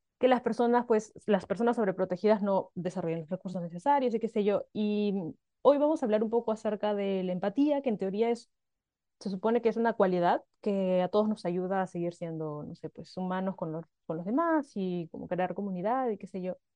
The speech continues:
Pero pensábamos un poco en qué pasa cuando hay demasiada empatía, ¿no? ¿Qué pasa cuando ya, o sea, porque la empatía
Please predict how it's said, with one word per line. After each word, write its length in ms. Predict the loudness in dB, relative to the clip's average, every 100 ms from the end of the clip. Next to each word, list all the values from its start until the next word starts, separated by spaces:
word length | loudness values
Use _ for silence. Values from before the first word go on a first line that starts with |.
| _ _ _ -2
Pero 160 | 0
pensábamos 460 | 0 2 2 2 -2
un 100 | -2
poco 320 | -2 0 0
en 380 | 0 -2 -6 -10 _ _ 0
qué 100 | 2
pasa 320 | 4 2 0
cuando 320 | 0 0 2
hay 260 | 2 2 2
demasiada 680 | 0 -4 -6 -4 -2 0 -2
empatía, 580 | -4 -6 -4 -6 -6 _ _ _ -10
¿no? 320 | -8 -6 -10 _ _ _ _ _
¿Qué 100 | 0
pasa 280 | 2 2 0
cuando 280 | -2 0 0
ya, 320 | 0 0 0 -4
o 40 |
sea, 80 | -12
porque 160 | -6 -4
la 60 | -2
empatía 600 | -2 2 2 4 2